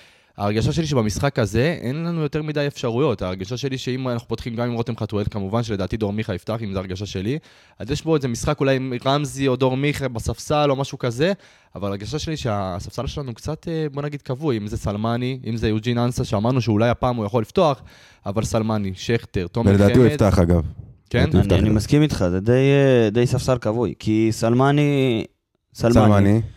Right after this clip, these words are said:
Speaker 3: ו-, <laughs> ואנסה, שאמרנו יכול לפתוח, כי יש כמה תכונות שאפשר להשתמש בהן, אבל שוב, גם הוא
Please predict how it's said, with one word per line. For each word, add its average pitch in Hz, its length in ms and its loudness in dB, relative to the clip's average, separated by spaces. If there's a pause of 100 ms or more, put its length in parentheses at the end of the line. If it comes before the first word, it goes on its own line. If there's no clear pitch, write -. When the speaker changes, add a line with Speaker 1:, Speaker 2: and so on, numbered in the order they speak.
(320)
Speaker 3:
ו-, 110 920 4
<laughs> 110 60 2
ואנסה, 143 640 4
שאמרנו 131 420 4
יכול 123 180 2
לפתוח, 131 420 4
כי - 120 0
יש 127 300 6
כמה 135 320 2
תכונות 131 280 0
שאפשר 120 220 0
להשתמש 120 320 2
בהן, 120 140 4
אבל 120 140 2
שוב, 107 420 2 (180)
גם 113 180 6
הוא 131 360 6